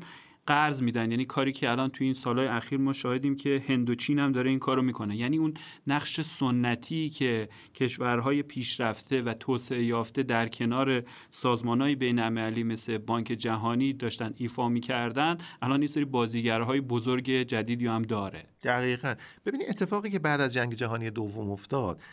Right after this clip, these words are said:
Speaker 2: که در واقع، ام، بازسازی که نیاز بود بشه کشورهایی که آسیب دیدن از جنگ جهانی دوم، بانک جهانی برای همون تأسیس شد دیگه.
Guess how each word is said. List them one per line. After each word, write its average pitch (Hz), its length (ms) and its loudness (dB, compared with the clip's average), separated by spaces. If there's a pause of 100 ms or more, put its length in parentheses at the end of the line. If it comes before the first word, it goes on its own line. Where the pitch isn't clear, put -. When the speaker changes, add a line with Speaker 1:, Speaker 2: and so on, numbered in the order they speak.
(120)
Speaker 2:
که 123 100 -2
در 120 200 2
واقع، 120 360 0 (300)
ام، 92 480 -2 (100)
بازسازی 117 680 2
که 156 140 0
نیاز 113 400 0
بود 107 200 -2 (240)
بشه 113 240 0
کشورهایی 107 460 0
که 104 100 -6
آسیب 107 320 -2
دیدن 110 180 -2
از 113 200 -6
جنگ 107 240 -2
جهانی 104 380 -4
دوم، 113 380 -2 (300)
بانک 127 180 2
جهانی 127 420 0
برای 170 160 2
همون 175 260 0
تأسیس 113 420 -2
شد 101 220 -2
دیگه. 90 260 -6